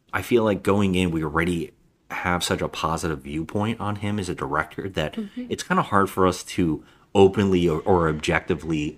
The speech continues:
Speaker 1: rate it. I'm
Speaker 2: Yeah.
Speaker 1: gonna, of course, try my best, but
Speaker 2: <laughs>
Speaker 1: right off the bat, I will say that, yes, when I review movies, technical stuff is definitely there.
Speaker 2: Well, yeah, for sure.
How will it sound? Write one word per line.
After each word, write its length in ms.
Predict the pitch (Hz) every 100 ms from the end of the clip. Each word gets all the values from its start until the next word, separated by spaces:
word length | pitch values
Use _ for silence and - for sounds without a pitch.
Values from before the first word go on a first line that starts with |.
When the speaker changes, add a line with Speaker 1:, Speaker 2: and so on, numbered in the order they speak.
| -
Speaker 1:
rate 320 | 85 85 85 180
it. 180 | - - -
I'm 100 | 208
Speaker 2:
Yeah. 140 | 208
Speaker 1:
gonna, 360 | 117 143 101 80 - -
of 140 | 85
course, 240 | - 110
try 160 | - 95
my 140 | 85
best, 340 | 78 104 87 -
but 200 | 87 82 208 254 196 -
Speaker 2:
<laughs> 100 | -
Speaker 1:
right 300 | 95 110 123
off 120 | 127
the 60 | 90
bat, 300 | 123 143 92
I 80 | 92
will 140 | 92
say 220 | 90 107 95
that, 280 | 87 85
yes, 320 | 95 98 - -
when 120 | 87
I 80 | 95
review 360 | 107 90 95
movies, 400 | 90 87 95 95
technical 640 | - - 92 - 104 110 120
stuff 380 | - 110 135 - _ _ _ _ _ -
is 220 | 90 85
definitely 420 | - 80 - 80
there. 280 | 71 71 - - - - -
Speaker 2:
Well, 360 | - 262 254 240
yeah, 360 | 240 220 170 165
for 260 | - - 233
sure. 360 | - 220 185